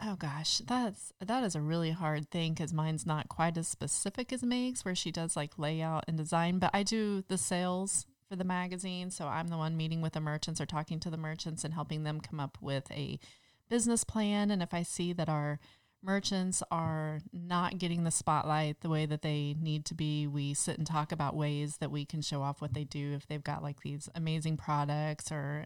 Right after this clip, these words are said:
an incredible talent that we feel like has not been seen, um, we try to come up with different ideas. So, yeah, I'm, I'm probably more the person who's connected to the merchants and then brings them to Meg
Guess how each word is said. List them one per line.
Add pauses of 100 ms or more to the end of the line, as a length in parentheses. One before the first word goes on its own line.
an
incredible
talent
that
we
feel
like
has
not
been
seen, (460)
um,
we
try
to
come
up
with
different
ideas. (520)
So, (100)
yeah,
I'm,
I'm
probably
more
the
person
who's
connected
to
the
merchants
and
then
brings
them
to
Meg